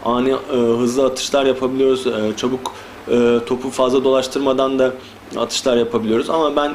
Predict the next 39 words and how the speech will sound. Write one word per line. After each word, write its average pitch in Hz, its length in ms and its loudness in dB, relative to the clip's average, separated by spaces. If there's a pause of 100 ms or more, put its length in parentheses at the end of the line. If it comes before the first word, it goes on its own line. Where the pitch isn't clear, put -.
e, 127 220 2
gene 143 320 0
de, 156 160 0 (320)
e, 127 40 0 (320)
yüz 127 160 0
seksen 151 320 0
sayının 147 280 0
altında 135 280 -2
olacaktır. 156 580 0 (280)
Bizim 147 200 0
için 165 240 -2
en 151 160 -2
önemli 151 300 0
oyuncular 139 540 2
Enes 147 300 0
gibi, 143 300 -4
Prezdic 143 420 0
gibi 131 140 -2
oyuncuların 139 460 0
katkıları. 110 580 -2 (360)
Hidayet'in, 147 680 0
e, 147 160 -4 (320)
her 151 180 0
zaman 147 300 2
tecrübesine, 143 640 -2
e, 127 360 2
faydalanacağız 143 680 0
ama 151 240 0 (280)
bir 131 60 -8
türlü 160 220 0
istenen 151 440 0
verimi 147 300 0
veremiyor. 151 440 2
Ama 139 280 -2 (220)
sonuçta, 143 500 -2 (260)
m, 123 240 -2
artık - 420 -2
daha 160 260 0
bir 151 200 0